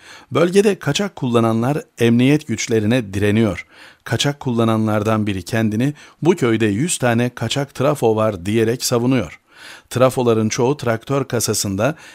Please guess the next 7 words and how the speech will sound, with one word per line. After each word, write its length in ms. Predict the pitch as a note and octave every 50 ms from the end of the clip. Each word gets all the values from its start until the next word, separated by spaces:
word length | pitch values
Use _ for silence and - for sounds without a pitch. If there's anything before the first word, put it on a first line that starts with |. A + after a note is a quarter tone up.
| - _
seyyar 460 | - - - A#2+ G#2+ G#2+ A2+ A#2 B2+
şekilde 520 | A#2+ - - A2+ F#2+ - G2+ F#2+ F#2 A2 A#2+
kuruluyor. 560 | A2+ - B2+ A#2+ A#2 A#2 A#2+ G#2+ F2 - - _ - - - - _ -
Burada 400 | C#3 C3 B2+ A2+ G#2 F#2+ E2 - _ _
amaç 400 | - A2 A2 A#2+ D#3 E3+ - - -
denetimden 640 | G#2 G2+ A2 A2 A2+ A2 - G#2 G#2 G#2 A2 A#2+ C3
kaçırmakmış. 800 | B2+ B2+ G#2+ - A#2 A2+ A2 A2 A2+ - - E2 E2 - -